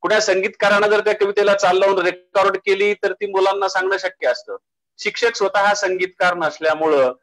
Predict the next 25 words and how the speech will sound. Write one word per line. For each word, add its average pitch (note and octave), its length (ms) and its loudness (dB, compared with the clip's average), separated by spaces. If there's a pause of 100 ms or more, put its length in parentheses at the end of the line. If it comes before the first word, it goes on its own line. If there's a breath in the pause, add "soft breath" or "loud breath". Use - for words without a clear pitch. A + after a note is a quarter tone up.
(180)
शिक्षकांना A3+ 520 -2
कुठल्या A#3 460 0
तरी A#3 160 4
चालीत G#3 340 0
ती G#3+ 160 -10
कविता F#3+ 380 2
म्हणून E3+ 280 0
दाखवावी C#3 440 0
लागते. A2+ 340 -4 (440)
एखादी F#3 300 -2
जुन्या F#3 300 0
कवितेची F3+ 500 -2
चाल, D#3 360 2 (240 loud breath)
एखादी F3+ 300 -2
लोकगीताची F3+ 680 -2
चाल, C#3 340 0
नाहीतर A#3 460 -6
एखाद्या A#3 320 0
चित्रपटाच्या G#3+ 560 -2
गाण्याची G3 340 -2
ही F#3+ 100 -4
चाल E3 240 0
म्हटलं D3 260 -6
तर C#3 120 -10
चालेल. F#2+ 320 -8